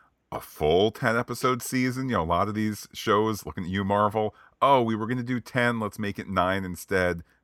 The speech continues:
because covid." Uh, what does Star Trek Universe say? Nope. Full seasons. No, no, no, no need to back down and so forth. So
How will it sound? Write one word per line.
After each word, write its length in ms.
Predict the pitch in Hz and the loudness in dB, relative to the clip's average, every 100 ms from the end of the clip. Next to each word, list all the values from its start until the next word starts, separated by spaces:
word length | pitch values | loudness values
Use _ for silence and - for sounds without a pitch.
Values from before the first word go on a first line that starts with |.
| - | -10
because 420 | 180 - 123 107 | -8 4 4 4
covid." 600 | - 101 95 95 85 82 - _ - - | 2 2 2 2 0 -2 -10 _ -8 0
Uh, 200 | 87 85 | 2 2
what 220 | 82 85 | 0 0
does 240 | 98 85 | 0 0
Star 160 | - 92 | 2 0
Trek 200 | - 85 | 2 -2
Universe 380 | 95 98 113 117 | -4 -2 -2 -2
say? 380 | - 113 113 117 _ | 0 2 2 0 _
Nope. 280 | 226 233 - - _ _ | 0 0 0 -10 _ _
Full 240 | - 180 | -2 -2
seasons. 680 | 175 180 170 170 160 107 - _ - | 0 -4 -4 -6 -8 -10 -14 _ 2
No, 400 | 127 139 147 - | 6 6 4 2
no, 180 | 135 131 | 2 2
no, 260 | 135 135 135 | 4 2 2
no 200 | 123 127 | 2 2
need 220 | 135 131 | 2 -2
to 80 | 123 | -2
back 260 | 113 117 - | -4 -4 -6
down 260 | 107 104 | -4 -4
and 100 | 98 | -6
so 180 | - 85 | -6 -6
forth. 280 | 90 85 80 | -4 -4 -4
So 380 | - 82 78 | -2 -2 -2